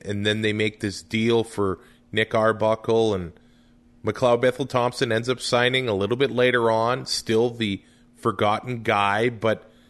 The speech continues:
it, it seems like Toronto has been trying to get rid of him and <laughs> trying to kind of forget about him a little bit, but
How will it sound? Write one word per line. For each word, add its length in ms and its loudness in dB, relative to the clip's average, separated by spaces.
it, 180 -16
it 140 -8
seems 320 -2
like 240 -2
Toronto 580 2
has 140 -2
been 240 -6
trying 540 -2
to 60 -2
get 200 0
rid 180 0
of 140 0
him 260 2
and 280 -6
<laughs> 340 0
trying 720 0
to 840 2
kind 280 2
of 80 -2
forget 400 2
about 320 4
him 160 -2
a 80 4
little 300 4
bit, 320 2
but 160 0